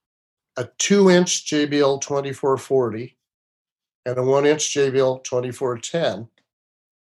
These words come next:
And we had those, and then we added subs to those.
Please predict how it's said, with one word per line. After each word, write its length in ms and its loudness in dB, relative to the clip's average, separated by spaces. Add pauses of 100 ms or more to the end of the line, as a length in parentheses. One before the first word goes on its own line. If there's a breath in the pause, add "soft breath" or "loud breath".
(260)
And 140 -4
we 100 2
had 320 0
those, 680 4 (320)
and 60 -4
then 120 0
we 120 4
added 280 2
subs 540 0
to 140 -10
those. 680 -6